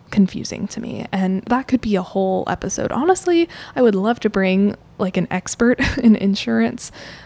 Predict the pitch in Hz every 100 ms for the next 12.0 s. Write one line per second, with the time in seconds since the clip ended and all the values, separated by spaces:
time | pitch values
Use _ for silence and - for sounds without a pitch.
0 | - - - - 214 208 214 214 190 190
1 | 202 202 208 214 214 208 185 180 196 208
2 | 202 - 185 175 180 208 - - 220 220
3 | 226 220 220 233 226 - 196 190 180 190
4 | - - - - - 214 220 262 - -
5 | - _ - 220 202 185 - _ - 220
6 | 247 240 208 170 - 196 247 254 - 185
7 | 190 - - 190 214 247 247 240 - 185
8 | 175 180 - - - 220 214 226 208 185
9 | 180 180 226 269 - - - _ - -
10 | 262 262 311 302 269 240 - 208 214 -
11 | 190 - 170 233 262 277 - 233 240 233